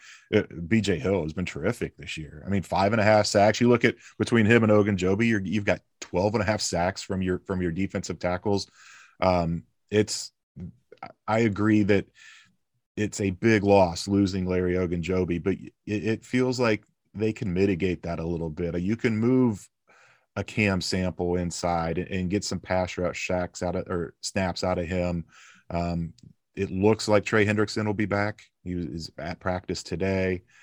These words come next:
Um, it looks like Josh Tupou might be back. He was at practice today. So, it, you know, twenty-four hours ago, it was a big, huge concern, but it's, it's already trending better. And that's, that's one of the reasons that you invest in,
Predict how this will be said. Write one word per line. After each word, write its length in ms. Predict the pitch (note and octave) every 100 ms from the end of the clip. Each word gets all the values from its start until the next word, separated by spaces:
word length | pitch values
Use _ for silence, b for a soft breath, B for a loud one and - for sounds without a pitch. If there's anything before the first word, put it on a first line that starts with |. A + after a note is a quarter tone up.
| b b
Um, 320 | - F2+ F2 -
it 120 | F2+
looks 180 | F#2 -
like 100 | E2+
Josh 280 | G2+ G2 -
Tupou 320 | D3 - D#2+
might 180 | E2 D#2+
be 100 | E2
back. 220 | D#2+ D#2+
He 140 | A2
was 180 | C3+ F2+
at 100 | -
practice 380 | F2 D#2+ - -
today. 360 | - E2 E2
So, 280 | D#2+ G2 F2 b b b
it, 340 | G#2+ A2 D2 - _ -
you 100 | G2+
know, 60 |
twenty-four 400 | F2+ C#3 C3+ A#2+
hours 260 | A#2+ D3+ A2
ago, 320 | G2 F#2+ F#2+
it 100 | G#2+
was 260 | G#2 G#2 F2+
a 160 | F#2 E2 -
big, 300 | A2+ G#2 F2
huge 340 | A2+ G2 -
concern, 520 | F#2 F2 A2 G#2+ G2
but 120 | F2+
it's, 180 | F#2+ -
it's 180 | G2+ F#2+
already 580 | G#2+ A2 G2+ G2+ G#2 F#2+
trending 600 | - - F2+ F2 E2+ E2
better. 460 | D#2+ F#2 F#2 F2 E2+
And 260 | F2 E2+ b b b b
that's, 280 | E2 F#2 -
that's 260 | - G#2 -
one 340 | F2+ G2 G#2+
of 120 | A#2
the 120 | G#2+ G2+
reasons 560 | G#2+ A2+ G#2 A2 G#2
that 140 | G#2+ G2+
you 400 | G#2 G#2+ G#2 G2+ b b -
invest 720 | A2 F#2 E2+ G2 C3+ - G2
in, 220 | F2+